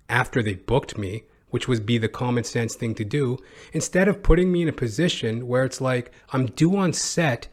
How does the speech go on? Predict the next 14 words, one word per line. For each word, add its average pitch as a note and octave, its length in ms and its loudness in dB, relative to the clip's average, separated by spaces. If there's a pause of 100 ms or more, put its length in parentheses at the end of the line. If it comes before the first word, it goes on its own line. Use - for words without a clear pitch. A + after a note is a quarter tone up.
(140)
in C3+ 100 -2
a B2+ 60 0
few D#3 400 0
hours, A#2 640 -2 (320)
you A2+ 100 -4
know? G#2+ 320 -4 (800)
Like, C#3 120 6
when F3+ 180 8
they F3+ 100 10
did D3 280 4
send F#3 320 2
me F3 80 6
the C#3+ 140 2
information, A#2 760 0